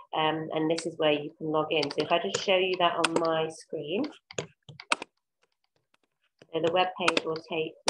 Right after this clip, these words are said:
you here, and then you can tap in the username at the top, and then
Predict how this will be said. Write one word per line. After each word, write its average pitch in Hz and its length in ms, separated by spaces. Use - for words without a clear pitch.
you 151 220
here, 262 300
and 180 160
then 214 520
you 196 260
can 185 320
tap 254 220
in 185 200
the 170 80
username 165 600
at - 120
the - 140
top, - 560
and 175 120
then 175 640